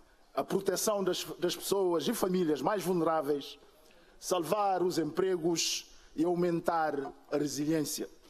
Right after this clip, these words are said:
Estamos a atuar para diminuir os efeitos negativos da crise sobre as famílias cabo-verdianas, por um lado, através de medidas emergenciais e temporárias, e, por outro lado,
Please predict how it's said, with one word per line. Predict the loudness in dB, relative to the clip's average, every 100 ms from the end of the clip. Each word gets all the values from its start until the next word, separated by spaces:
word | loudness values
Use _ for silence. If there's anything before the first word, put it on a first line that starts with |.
| -20 -20 -20 -20 -20 -20 -10
Estamos | -2 0 0 0
a | 0
atuar | 0 0 2 0
para | 0 0
diminuir | 2 2 2 2 2
os | 0 0
efeitos | 0 -2 -2 -2
negativos | 0 0 0 0 0
da | -2
crise | 0 0 0 0 0
sobre | 0 0
as | 0
famílias | 0 2 0 0
cabo-verdianas, | -2 -2 -2 0 0 0 -4 -12 -16 -20 -18 -2
por | 0
um | 2
lado, | 2 -2 -8 -18 -20 -20 -20 -20 -12 -4
através | 0 2 2 2 0
de | 0
medidas | 0 2 0 2 0
emergenciais | 0 2 0 0 0 0 0
e |
temporárias, | -2 -2 0 2 2 0 -2 -8 -14 -20 -20 -20 -20 -12
e, | -8 -2
por | 0
outro | 0 0 2
lado, | 2 0 -4